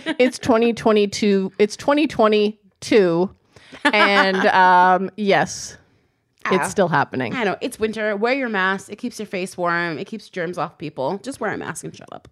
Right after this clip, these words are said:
Speaker 1: And honestly, even if you have glasses, there are ways you can do it without them fogging up. I've
Speaker 2: You
Speaker 1: been doing it
Speaker 2: tuck
Speaker 1: for two years.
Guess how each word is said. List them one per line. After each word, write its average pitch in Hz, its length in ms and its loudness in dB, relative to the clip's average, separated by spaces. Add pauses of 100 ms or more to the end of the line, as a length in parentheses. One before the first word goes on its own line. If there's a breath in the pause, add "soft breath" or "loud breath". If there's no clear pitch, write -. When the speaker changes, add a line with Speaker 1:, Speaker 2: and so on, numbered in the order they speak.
(140)
Speaker 1:
And 254 140 4
honestly, 240 560 2
even 240 180 -2
if 277 140 0
you 294 80 4
have 285 120 2
glasses, 185 500 2
there 185 120 4
are 175 80 6
ways 165 300 0
you 214 80 -10
can 247 140 2
do 196 160 4
it - 60 0
without 165 300 0
them 170 140 -4
fogging 185 420 0
up. 139 300 0
I've 165 160 4
Speaker 2:
You 294 120 2
Speaker 1:
been 175 60 0
doing 202 320 4
it 240 40 4
Speaker 2:
tuck 220 80 -2
Speaker 1:
for 240 100 0
two - 200 -2
years. 240 600 0